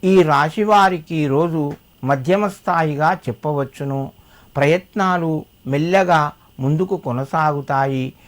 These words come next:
ఉద్యోగస్తులకు వారి యొక్క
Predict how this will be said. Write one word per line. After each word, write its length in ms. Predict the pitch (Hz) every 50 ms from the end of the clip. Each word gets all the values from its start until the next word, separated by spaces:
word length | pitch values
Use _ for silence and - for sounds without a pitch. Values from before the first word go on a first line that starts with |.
| _ _ _ -
ఉద్యోగస్తులకు 1300 | 131 151 143 123 - 208 208 214 208 196 190 175 - _ 180 170 165 156 151 - 160 147 143 135 - - _ _ _ _ _ _ _ _ 156
వారి 240 | 156 165 175 175 175
యొక్క 480 | 160 156 - - - 147 135 131 -